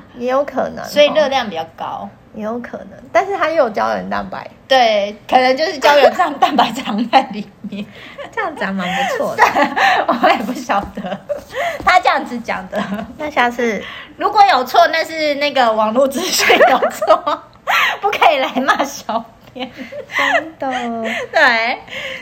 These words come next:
Speaker 2: 那这小编还有其他想要分享的日期吗？
Speaker 1: 其他想要分享，我觉得，诶，有一个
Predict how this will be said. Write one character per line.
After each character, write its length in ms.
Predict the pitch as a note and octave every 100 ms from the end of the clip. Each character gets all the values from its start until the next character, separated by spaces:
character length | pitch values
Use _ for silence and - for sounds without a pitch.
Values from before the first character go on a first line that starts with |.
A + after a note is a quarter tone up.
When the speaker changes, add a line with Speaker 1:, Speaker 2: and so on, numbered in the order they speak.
| -
Speaker 2:
那 80 | - A4+ A#4+ - - -
这 100 | G#4+ C4
小 160 | D#4+
编 180 | D4 F#4
还 180 | A4 F4
有 60 | B3+
其 160 | D4
他 160 | E4 E4
想 160 | F4 A#3+
要 60 |
分 220 | C4 C4+
享 180 | D#4 C#4+
的 140 | G3 G#3
日 240 | B3+ A#3+
期 300 | - - F3+
吗？ 400 | E3+ F3 F#3+ F#3+ - - - _ -
Speaker 1:
其 200 | - C#4
他 200 | C#4+ G4
想 120 | E4+
要 100 | B3
分 120 | C#4+
享， 120 | D#4 C4+
我 80 |
觉 200 | A3 A#3
得， 380 | B3 C4+ C4+ A#3+ -
诶， 100 | -
有 200 | F#4+ B3+ F#3+
一 60 |
个 320 | G#3+ A3+ F3